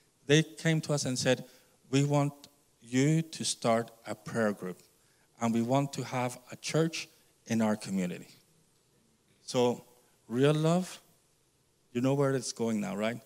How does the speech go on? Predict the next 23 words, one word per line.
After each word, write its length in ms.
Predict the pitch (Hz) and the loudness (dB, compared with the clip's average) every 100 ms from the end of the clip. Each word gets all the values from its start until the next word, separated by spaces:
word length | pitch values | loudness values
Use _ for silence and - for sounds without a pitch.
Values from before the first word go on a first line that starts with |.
| _ _ _ _ | _ _ _ _
Establishing 840 | 104 - 139 147 160 156 170 170 - | -6 0 2 2 0 -2 -2 -4 -6
the 120 | 120 | -10
kingdom 600 | - - 135 139 147 147 - | -8 -4 -2 -2 -4 -6 -14
of 240 | 120 107 - | -12 -12 -4
God 340 | 135 170 185 - _ _ _ _ _ _ | 0 0 -2 -10 _ _ _ _ _ _
in 120 | 110 | -4
the 140 | 107 107 | -2 -2
Amazon. 440 | 101 92 92 95 - _ _ _ _ _ _ | -4 -6 -10 -12 -16 _ _ _ _ _ _
Next 220 | 131 131 | -6 -6
picture. 380 | - 143 - 156 - - - _ _ _ _ _ _ _ _ _ _ _ _ _ | -8 -10 -6 -6 -8 -20 -20 _ _ _ _ _ _ _ _ _ _ _ _ _
We're 120 | 139 127 | -2 0
praying 360 | - 180 202 | 4 4 4
for 140 | 196 147 | 0 -2
this 220 | 135 - | -2 -2
guy 300 | 135 135 139 131 | -2 -2 -4 -6
in 100 | 123 | -2
San 260 | 135 117 | 0 0
Pedro 380 | - 131 135 135 | 2 2 2 0
de 80 | 127 | -4
Tipisca. 580 | - - 110 107 - - _ _ _ _ _ | -6 -6 -2 -2 -4 -14 _ _ _ _ _
Why 240 | 135 160 | 4 4
is 280 | 170 151 147 | 4 0 0
that 360 | 147 131 - | 2 0 -2